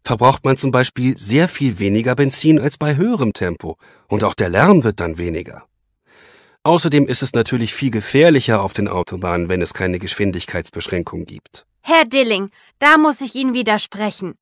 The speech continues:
Speaker 2: Die Diskussion über eine Geschwindigkeitsbeschränkung auf den deutschen Autobahnen gibt es ja schon viele Jahre. Und es wird immer wieder behauptet, dass ein Tempolimit die Zahl der Unfälle reduzieren könnte. Aber das stimmt nicht.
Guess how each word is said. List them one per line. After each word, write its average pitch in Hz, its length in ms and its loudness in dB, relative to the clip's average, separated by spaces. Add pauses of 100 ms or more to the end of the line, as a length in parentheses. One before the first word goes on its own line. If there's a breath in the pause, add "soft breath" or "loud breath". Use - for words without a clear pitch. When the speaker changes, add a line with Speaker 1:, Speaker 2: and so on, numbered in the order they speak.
(340)
Speaker 2:
Die 294 100 -2
Diskussion 311 760 0
über 269 240 4
eine 233 240 4
Geschwindigkeitsbeschränkung 226 1400 -2
auf 175 160 2
den 214 180 -4
deutschen 208 360 0
Autobahnen 208 600 4
gibt 214 220 -6
es 220 100 -8
ja 202 140 0
schon 208 260 -6
viele 254 360 -2
Jahre. 190 480 4 (360 soft breath)
Und 294 220 0
es - 160 -8
wird 302 220 2
immer 320 340 6
wieder 277 240 4
behauptet, 202 680 2
dass 262 180 2
ein 233 140 0
Tempolimit 294 800 2
die 214 100 -8
Zahl 220 320 4
der 208 160 2
Unfälle 262 560 -2
reduzieren 320 640 -2
könnte. 180 400 -6 (580)
Aber 285 220 0
das 214 200 0
stimmt 392 380 0
nicht. 170 440 -12